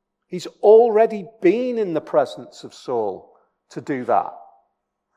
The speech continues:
To bring what? To bring a peace to the household of Saul, Saul. It says back in chapter sixteen that, uh, at the time where there is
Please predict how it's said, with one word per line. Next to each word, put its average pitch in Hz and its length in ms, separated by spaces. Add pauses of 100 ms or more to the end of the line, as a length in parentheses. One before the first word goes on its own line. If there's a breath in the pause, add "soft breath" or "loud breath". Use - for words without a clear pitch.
(180)
To 185 100
bring 180 460
what? - 720
To 175 100
bring 175 420 (100)
a 170 80
peace - 920 (760)
to 190 100
the 185 80
household 170 720
of 170 100
Saul, 208 540
Saul. 147 580 (200 soft breath)
It 180 180
says 233 380
back - 300
in 185 120
chapter - 380
sixteen 131 840 (580)
that, 170 300 (160)
uh, 165 300
at 180 200
the 190 100
time 214 640
where 190 280
there 170 200
is 160 420